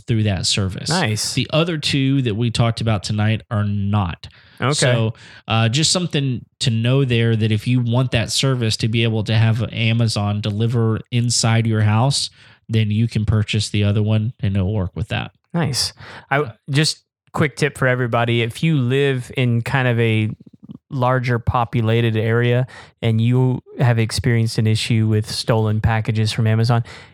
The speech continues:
Speaker 2: you do have the option, usually, of having the package shipped to an Amazon locker facility,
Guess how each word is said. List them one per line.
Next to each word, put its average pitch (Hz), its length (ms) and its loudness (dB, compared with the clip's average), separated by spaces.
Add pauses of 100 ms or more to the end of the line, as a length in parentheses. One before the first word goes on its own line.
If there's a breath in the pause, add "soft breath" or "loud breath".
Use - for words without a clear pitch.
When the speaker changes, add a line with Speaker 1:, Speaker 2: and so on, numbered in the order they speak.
(120)
Speaker 2:
you 143 360 2
do 156 320 2
have 151 260 2
the 127 200 0
option, 151 680 0
usually, 120 640 0 (440 loud breath)
of 110 580 0
having 135 400 0
the 120 80 2
package 131 520 0
shipped - 540 -2 (100)
to 127 280 0
an 117 120 0
Amazon 110 720 2
locker 113 560 0
facility, 104 760 -2